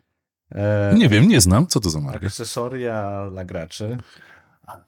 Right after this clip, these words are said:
Speaker 1: Peryferia,
Speaker 2: graczy, okej.
Speaker 1: a myszki, klawiatury. A
Speaker 2: Okej.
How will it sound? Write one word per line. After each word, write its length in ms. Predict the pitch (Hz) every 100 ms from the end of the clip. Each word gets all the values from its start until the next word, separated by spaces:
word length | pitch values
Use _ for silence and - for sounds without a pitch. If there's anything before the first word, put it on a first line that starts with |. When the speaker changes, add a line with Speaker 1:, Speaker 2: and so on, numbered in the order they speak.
| _ _ _ -
Speaker 1:
Peryferia, 460 | 92 90 - 98
Speaker 2:
graczy, 320 | 101 110 120 - -
okej. 200 | - 95
Speaker 1:
a 200 | 90 87
myszki, 540 | 90 92 - 110 113 107 -
klawiatury. 680 | 92 87 87 92 95 107 110 107 _ _ _ _ _ _ _ -
A 260 | 92 92
Speaker 2:
Okej. 360 | 87 - -